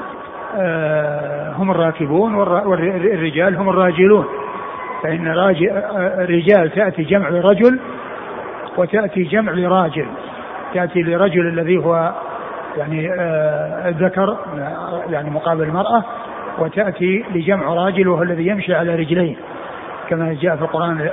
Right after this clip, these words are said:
"وأذن في الناس بالحج يأتوك رجالا وعلى كل ضامر يأتين من كل فج عميق"، يعني رجالا وركبانا، يعني راكبين ومشاة،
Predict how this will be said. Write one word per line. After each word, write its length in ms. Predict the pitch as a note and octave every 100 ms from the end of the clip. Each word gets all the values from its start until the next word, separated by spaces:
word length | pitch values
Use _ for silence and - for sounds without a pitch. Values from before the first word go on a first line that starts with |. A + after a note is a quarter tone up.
| C#3 F3+
"وأذن 340 | E3 D#3 D#3+
في 60 | D#3+
الناس 240 | E3+ D3+
بالحج 320 | D3 - E3
يأتوك 320 | E3+ D#3+ F#3
رجالا 600 | E3+ D#3+ D3+ F#3 G3+ A3 A3+ - - - - - -
وعلى 260 | C#3 E3+
كل 280 | D#3 F3 E3+
ضامر 320 | F3+ F#3+ F3
يأتين 500 | D#3+ D#3 C#3+ F#3+ E3+
من 100 | D#3+
كل 220 | D#3 F#3 D#3+
فج 220 | E3 E3
عميق"، 400 | D3 D#3+ G#3 G3+
يعني 400 | F#3 F3+ G3 A3
رجالا 440 | G3+ G3 A3+ A#3+
وركبانا، 460 | B3 A#3 B3 G3 F3 - - - - - -
يعني 220 | C#3+ E3
راكبين 460 | F3 F3 F3 F3+ A3
ومشاة، 500 | A3 A3 G3 A3